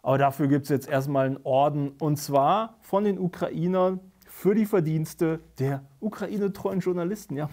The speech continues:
meine lieben Leute, das kann man sich gar nicht ausdenken. Ulf Poschar von der Welt, Dünger Julian Röpke von der Bild und noch irgendwie so ein Dödel, keine Ahnung. Und ich muss auch ganz offen sprechen,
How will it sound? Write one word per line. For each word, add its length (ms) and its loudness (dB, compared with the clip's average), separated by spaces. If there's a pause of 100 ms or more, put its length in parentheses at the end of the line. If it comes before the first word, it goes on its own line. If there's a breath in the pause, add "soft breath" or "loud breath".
meine 160 2
lieben 180 -2
Leute, 200 0
das 120 -8
kann 180 -4
man 80 0
sich 120 -6
gar 140 0
nicht 140 -8
ausdenken. 540 -4
Ulf 260 0
Poschar 840 2 (300 loud breath)
von 180 0
der 180 6
Welt, 380 4 (240 loud breath)
Dünger 460 4
Julian 540 4
Röpke 540 2
von 200 0
der 120 4
Bild 280 2
und 220 -2
noch 300 -4
irgendwie 360 0
so 120 -2
ein 100 -4
Dödel, 280 0
keine 240 -4
Ahnung. 260 -2 (1120 loud breath)
Und 140 6
ich 100 4
muss 220 4
auch 100 2
ganz 220 -6
offen 240 -4
sprechen, 680 0